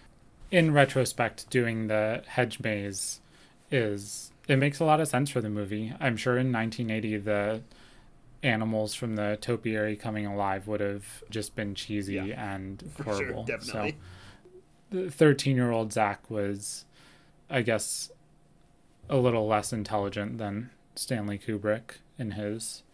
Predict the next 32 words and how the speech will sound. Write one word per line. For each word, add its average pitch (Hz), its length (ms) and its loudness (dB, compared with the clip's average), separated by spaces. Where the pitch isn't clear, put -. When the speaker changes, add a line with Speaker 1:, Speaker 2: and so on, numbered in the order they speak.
Speaker 1:
third 107 240 2
to 107 80 0
last 95 340 -2
film. 135 320 -6
Uh, 120 280 -2
do 135 180 2
you 147 80 8
have 147 80 4
anything 151 240 2
else 143 200 2
you 151 80 0
wanna 139 220 4
say 135 240 4
about 131 300 4
the 123 220 2
hedge 143 260 -2
maze, 214 240 2
or 127 80 2
should 131 180 0
we 127 120 4
move 120 280 0
towards, 117 540 -2
uh, 107 240 4
cleanup 117 280 0
Speaker 2:
Uh, - 40 0
that's 180 180 0
Speaker 1:
here? 214 80 4
Speaker 2:
all 190 80 4
I've 156 80 -4
got 156 200 0
for 147 80 -8
that. 107 240 -6